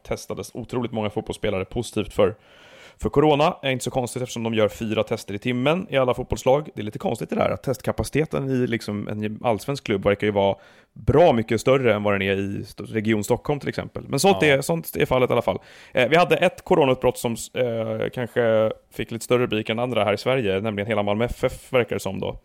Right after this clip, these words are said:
Speaker 2: <laughs>
Speaker 1: Du
Speaker 2: Ja,
Speaker 1: kanske kan
Speaker 2: det var ju
Speaker 1: berätta mer om
Speaker 2: efter.
Speaker 1: det där.
Speaker 2: Nej, men det var ju efter matchen mot, eh, eller före,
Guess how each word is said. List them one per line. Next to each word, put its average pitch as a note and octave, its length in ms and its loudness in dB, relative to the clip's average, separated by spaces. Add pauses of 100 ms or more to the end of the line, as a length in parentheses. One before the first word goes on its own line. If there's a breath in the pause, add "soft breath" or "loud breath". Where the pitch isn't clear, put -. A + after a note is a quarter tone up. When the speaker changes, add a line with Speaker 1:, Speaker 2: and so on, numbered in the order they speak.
Speaker 2:
<laughs> - 140 -14
Speaker 1:
Du F3 60 -2
Speaker 2:
Ja, E3 100 0
Speaker 1:
kanske C#3+ 220 6
kan - 160 2
Speaker 2:
det - 60 4
var E3+ 140 6
ju E3+ 60 6
Speaker 1:
berätta E3+ 80 6
mer A#2+ 120 4
om A2+ 60 4
Speaker 2:
efter. - 80 4
Speaker 1:
det F#2 60 -2
där. G#2 100 -6 (220 loud breath)
Speaker 2:
Nej, D#3+ 200 6
men F3+ 80 2
det F#3+ 60 4
var F#3+ 240 6
ju F#3+ 60 4
efter D3+ 600 4
matchen C#3+ 420 0
mot, C3+ 440 -4
eh, A#2+ 60 2
eller A#2+ 640 2
före, F#3+ 400 4